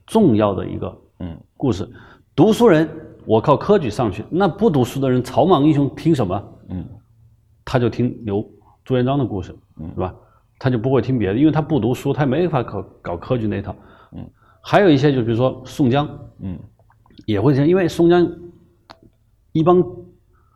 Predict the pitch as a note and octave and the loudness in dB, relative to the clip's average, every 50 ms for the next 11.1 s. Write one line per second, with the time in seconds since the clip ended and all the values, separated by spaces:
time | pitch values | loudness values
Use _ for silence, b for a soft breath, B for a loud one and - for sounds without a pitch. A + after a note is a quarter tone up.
0 | _ _ _ _ _ _ _ _ - G3 A3+ G#3 F3+ D#3 C#3 B2+ A#2+ G#2 F#2+ G2 | _ _ _ _ _ _ _ _ 4 6 6 8 8 6 6 4 4 2 2 0
1 | G#2+ - - - E3+ D#3 D3 C#3 C#3+ C#3 - - G#2 F2 - - F3 D3+ A#2+ F#2+ | -2 -4 -4 -2 2 2 4 4 2 0 -2 -6 -8 -8 0 2 2 2 2 0
2 | G2 - - G2+ - - _ - - G2 F#2+ F2 - - C#3 B2+ A2+ G2+ - - | -4 -6 -8 -12 -14 -18 _ -14 -12 -10 -10 -8 -4 -4 -2 -2 -2 -6 -8 -18
3 | - _ _ _ _ _ _ _ _ - - - - _ - - - C3+ C3 A2+ | -20 _ _ _ _ _ _ _ _ -20 -20 -20 -20 _ -14 -2 0 0 0 2
4 | - E3 D3+ C#3 A#2 F#2 F#2 - - - C#3 B2 A2+ A#2+ D3 B2+ A2+ G2+ - A2 | 2 4 4 4 4 2 -2 -4 -4 -2 0 0 2 0 0 -2 -2 -2 -2 -2
5 | G#2 - C3 C3 C3 B2+ C#3 C#3+ C#3 - - - - E3+ D#3+ - - F#2+ B2 D#3 | -2 -2 -2 -2 -2 -2 -4 -6 -6 -10 -16 -8 -6 -6 -6 -4 0 0 2 2
6 | D#3 D3+ A#2 - - - D#3 D3+ A2 F#2+ A2 B B B B B B B B _ | 2 0 -2 -4 -4 0 0 0 0 0 -6 B B B B B B B B _
7 | - - F2+ F#2 F#2+ - _ _ _ _ _ _ _ - _ - E3+ F3 D3 A2+ | -16 -14 -12 -12 -12 -16 _ _ _ _ _ _ _ -14 _ 2 4 4 4 4
8 | G2+ - - C#3+ D3 D3+ C#3+ - - G2 G#2 A#2+ A#2+ - C3 A#2 G2 G#2 G2+ F2+ | 2 0 0 2 2 2 0 -4 -4 -4 -2 -2 -2 -4 -6 -6 -4 -4 -6 -6
9 | - F#2+ F2+ F2+ G#2+ G#2+ D3+ D3 D3+ D#3 B2 A2 A2 A#2+ A2+ - G2 F#2 G2 G2+ | -6 -8 -8 -8 -4 -2 0 2 4 4 4 2 2 0 -4 -6 -6 -6 -4 -4
10 | G2+ F#2+ - B B B B - - G#2 G2+ D#3 D#3 C#3+ A#2+ G#2+ - - - - | -6 -6 -8 B B B B -12 -4 2 4 6 6 6 6 4 2 -2 -12 -18
11 | - - | -20 -20